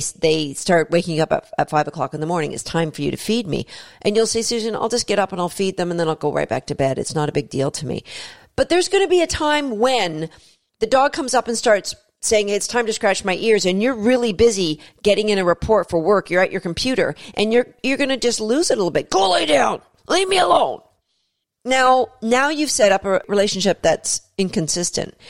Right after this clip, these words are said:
And maybe your dog might keep being persistent and saying, "No, really,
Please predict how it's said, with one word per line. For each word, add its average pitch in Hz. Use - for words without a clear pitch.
And 220
maybe 240
your 226
dog 185
might 185
keep -
being 175
persistent 185
and 165
saying, 151
"No, 233
really, 247